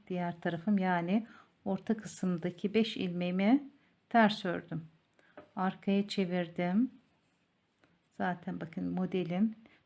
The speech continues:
düz ve terslerim kendisini gösteriyor. İki düz, iki ters.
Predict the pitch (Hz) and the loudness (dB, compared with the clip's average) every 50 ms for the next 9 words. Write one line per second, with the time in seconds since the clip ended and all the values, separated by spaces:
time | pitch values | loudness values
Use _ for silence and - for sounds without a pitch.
0 | _ - 202 185 - 190 185 190 - 196 180 175 - - 190 202 247 240 - - | _ -6 -6 -4 -2 -2 -2 0 0 0 0 0 -2 -2 0 0 -2 0 0 0
1 | 190 180 - - 233 254 254 226 214 214 - - - 202 175 165 165 165 170 170 | 0 0 2 2 0 4 4 4 4 2 2 0 0 0 0 0 0 0 0 2
2 | 196 247 262 - - _ _ _ _ _ _ _ _ _ _ _ _ - - - | 0 0 -2 -4 -12 _ _ _ _ _ _ _ _ _ _ _ _ -14 -14 -12
3 | - - - 180 160 - 165 165 170 196 226 220 - - - - _ _ _ _ | -10 -10 -10 -8 -6 -6 -4 -2 -2 -2 -4 -4 -8 -14 -18 -20 _ _ _ _
4 | _ _ _ _ _ _ - - - - - - - _ _ _ _ _ _ _ | _ _ _ _ _ _ -20 -20 -20 -20 -20 -20 -20 _ _ _ _ _ _ _
5 | _ _ _ _ _ _ _ _ _ _ _ _ _ _ _ _ _ _ _ _ | _ _ _ _ _ _ _ _ _ _ _ _ _ _ _ _ _ _ _ _
6 | _ _ _ _ _ _ _ _ _ _ _ _ _ _ _ _ _ 202 175 - | _ _ _ _ _ _ _ _ _ _ _ _ _ _ _ _ _ -14 -14 -8
7 | - - 185 190 - 180 165 170 170 180 214 220 220 - - - | -8 -8 -8 -6 -6 -6 -6 -4 -2 -4 -4 -4 -6 -10 -18 -20